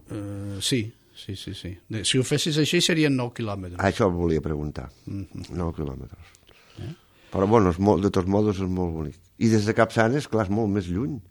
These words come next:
Speaker 1: Sí, però, bueno, to-, no, no sortim a caminar.
Speaker 2: Sí, eh?
Speaker 1: Eh? Eh, pues s'ha de caminar.
Speaker 2: Bueno, però lo, val més fer aquell tros del cotxe fins a la Llisera i,
Speaker 1: Això
Speaker 2: i
Speaker 1: tu,
Speaker 2: anar per les
Speaker 1: que ets, que,
Speaker 2: Sendals.
Speaker 1: que et tornes un mandrós.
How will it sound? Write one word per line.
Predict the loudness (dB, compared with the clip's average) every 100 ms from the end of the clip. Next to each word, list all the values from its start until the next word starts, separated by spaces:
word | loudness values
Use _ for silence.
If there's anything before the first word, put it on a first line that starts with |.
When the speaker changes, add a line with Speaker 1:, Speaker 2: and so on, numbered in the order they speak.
| _
Speaker 1:
Sí, | -8 -8 -8 -12 -16
però, | -14 -14 -12
bueno, | -14 -14 -12
to-, | -12
no, | -12 -12 -14 -14 -14 -10
no | -8
sortim | -6 -4 -6 -6
a |
caminar. | -6 -6 -6 -10 -14 _
Speaker 2:
Sí, | -14 -2 0
eh? | 2 -2 -4
Speaker 1:
Eh? | -8 -8
Eh, | -10 -10
pues | -10 -10
s'ha | -8
de | -10
caminar. | -10 -10 -4 -4 -6 -2
Speaker 2:
Bueno, | 2 2 2
però | 2
lo, | 2 2 0
val | 0 2
més | 2 0
fer | 0 0
aquell | 2 0
tros | 0 0 -2
del | -2
cotxe | -2 -2 -2
fins | -2 -2
a | -2
la | 0
Llisera | 0 2 2 2 0
i, |
Speaker 1:
Això | 0 -2
Speaker 2:
i | 0
Speaker 1:
tu, | 4
Speaker 2:
anar | 4
per | 4
les | 2
Speaker 1:
que |
ets, | 2
que, | 2
Speaker 2:
Sendals. | 2 2
Speaker 1:
que | -2
et | -4
tornes | -4 -4 -2
un | -2
mandrós. | -2 -2 -2 -2